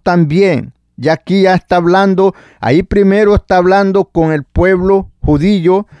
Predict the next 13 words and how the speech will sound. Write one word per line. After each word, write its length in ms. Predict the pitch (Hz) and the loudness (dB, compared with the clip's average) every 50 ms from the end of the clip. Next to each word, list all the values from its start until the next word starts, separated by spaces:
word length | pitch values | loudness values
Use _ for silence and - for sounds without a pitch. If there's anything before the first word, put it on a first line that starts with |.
| _ _ - | _ _ -8
ahora 420 | - 110 113 131 156 185 202 202 | -4 -2 0 2 2 2 2 0
aquí 280 | 185 - - 196 196 196 | -2 -2 -4 -4 -2 0
ya 120 | 196 196 | 2 2
va 100 | 185 185 | 2 2
a 40 | 180 | 0
hablar 340 | 170 170 185 196 196 196 - | 0 0 0 0 0 0 -2
también 460 | _ - - 165 165 175 185 185 180 | _ -2 0 0 0 2 2 0 0
para 260 | - - 170 175 170 | 0 0 0 0 0
nosotros 880 | 160 160 156 - - - 190 208 214 - - - 208 214 220 - _ _ _ _ _ _ _ _ | 0 0 -2 -4 -4 -2 0 0 0 -2 -4 -4 -2 -2 -2 -4 _ _ _ _ _ _ _ _
en 140 | - 135 156 | -4 -2 -2
el 100 | 156 143 | -2 -2
versículo 800 | 131 139 143 127 - - - 180 170 - - 170 160 165 156 - | -2 -2 -2 -2 -2 -2 -2 -4 -4 -2 0 0 2 2 0 0
cinco. 640 | - - 185 190 170 143 117 - _ _ - - | 0 0 0 0 0 0 -2 -4 _ _ -20 -20